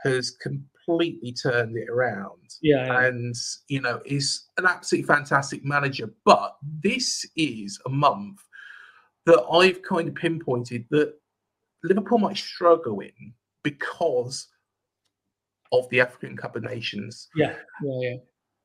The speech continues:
Speaker 1: How much of a loss do you think the players going to afcon is?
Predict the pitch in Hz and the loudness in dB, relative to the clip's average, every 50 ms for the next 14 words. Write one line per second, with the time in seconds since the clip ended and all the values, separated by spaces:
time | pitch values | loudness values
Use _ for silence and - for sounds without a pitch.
0 | _ _ - - - 208 214 208 - - - 185 180 175 175 170 165 - - - | _ _ -4 0 2 2 2 0 0 2 2 4 6 6 6 8 6 6 4 0
1 | - - - 131 123 - - 131 113 - - - - 127 120 113 110 113 113 - | -8 -10 -8 -10 -10 -8 -8 -10 -10 -10 -10 -6 -2 0 0 0 0 -2 -4 -2
2 | - 123 117 120 117 117 - - 120 - - 120 - _ - 123 120 117 117 110 | 0 2 2 2 -2 -6 -8 -8 -8 -6 -8 -10 -12 _ -4 -2 -2 -2 -2 -4
3 | - _ _ - 113 113 110 98 90 - - - - | -10 _ _ -8 -4 -4 -4 -4 -6 -10 -14 -16 -18